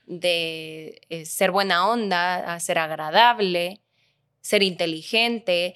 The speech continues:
ser, este, prudente, ¿no? Y como que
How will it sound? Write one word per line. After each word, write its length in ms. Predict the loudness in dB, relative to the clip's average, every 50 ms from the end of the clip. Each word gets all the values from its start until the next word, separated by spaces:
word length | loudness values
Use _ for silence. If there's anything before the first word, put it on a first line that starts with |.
| -12 _ _
ser, 720 | -14 -10 -4 -2 0 0 2 0 0 -2 -4 -6 -12 -10 -8
este, 720 | -8 -8 -6 -8 -10 -10 -10 -12 -12 -12 -14 -16 -18 -8 -4
prudente, 880 | -2 0 4 6 6 6 6 4 2 0 -2 -2 -2 -2 -2 -2 -6 -8
¿no? 320 | -8 -4 0 2 2 2
Y 100 | 2 2
como 280 | 0 -2 -2 -2 -4 -4
que 280 | -2 -2 -2 -2 -4